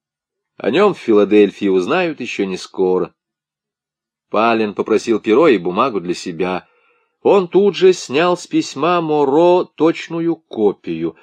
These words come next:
оригинал же вернул автору. «В копии я убрал ваше обращение к императору.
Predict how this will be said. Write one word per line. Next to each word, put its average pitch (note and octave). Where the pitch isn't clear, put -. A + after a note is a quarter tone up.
оригинал G2+
же D3+
вернул G#2+
автору. F2+
«В -
копии D#3+
я C3+
убрал C3
ваше B2
обращение G#2+
к -
императору. F#2